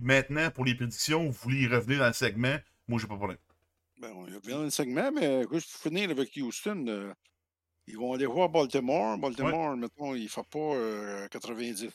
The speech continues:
Speaker 2: là. Houston,
Speaker 1: Ben,
Speaker 2: ils
Speaker 1: Maryland,
Speaker 2: vont faire
Speaker 1: Maryland,
Speaker 2: ouais.
Speaker 1: c'est assez frais, là.
Speaker 2: Ouais, mais c'est ça, mais Houston, ils jouent dans un stade couvert.
Speaker 1: D'un dôme, cent pour cent.
Speaker 2: Fait que, euh, peut-être que ça va faire, euh, la, ta-, la Tua. Je pense pas, là, mais
Speaker 1: L'affaire, par exemple, là, tu sais, c'est tous des candidats,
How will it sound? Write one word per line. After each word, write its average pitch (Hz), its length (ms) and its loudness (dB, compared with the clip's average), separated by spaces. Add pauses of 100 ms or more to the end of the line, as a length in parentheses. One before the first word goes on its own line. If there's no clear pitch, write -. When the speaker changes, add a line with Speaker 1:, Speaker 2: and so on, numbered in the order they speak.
Speaker 2:
là. 151 160 -2
Houston, 175 240 -4
Speaker 1:
Ben, 120 180 8
Speaker 2:
ils - 20 2
Speaker 1:
Maryland, 135 380 10
Speaker 2:
vont 139 60 10
faire 117 80 2
Speaker 1:
Maryland, 139 380 10
Speaker 2:
ouais. 131 40 4
Speaker 1:
c'est 123 120 2
assez 127 180 0
frais, 113 240 0
là. 113 120 -6 (920)
Speaker 2:
Ouais, 113 120 -6
mais 107 60 -8
c'est 110 100 -6
ça, 214 200 -2
mais 214 160 -6 (140)
Houston, 127 260 -2
ils 147 60 0
jouent 143 180 -2
dans 135 80 -2
un 123 80 -2
stade 147 240 -2
couvert. 123 260 4
Speaker 1:
D'un 117 160 6
dôme, 127 280 6
cent 113 120 -2
pour 101 140 -6
cent. 120 160 -6 (760)
Speaker 2:
Fait - 80 -16
que, - 160 -12
euh, 107 240 -8
peut-être 170 420 -4
que 120 260 -4
ça 107 140 -4
va 113 160 -6
faire, 139 260 0
euh, 117 200 -2
la, 117 120 -4
ta-, 123 240 -4
la 117 160 -2
Tua. 156 460 -4 (580)
Je - 80 -20
pense 131 280 -2
pas, 104 200 -4
là, 104 140 -4
mais 95 300 -8 (520)
Speaker 1:
L'affaire, 165 600 10
par 147 120 8
exemple, 151 360 2 (140)
là, 156 180 8
tu - 80 0
sais, 202 80 0
c'est - 200 4
tous 233 120 2
des 117 220 2
candidats, 117 500 6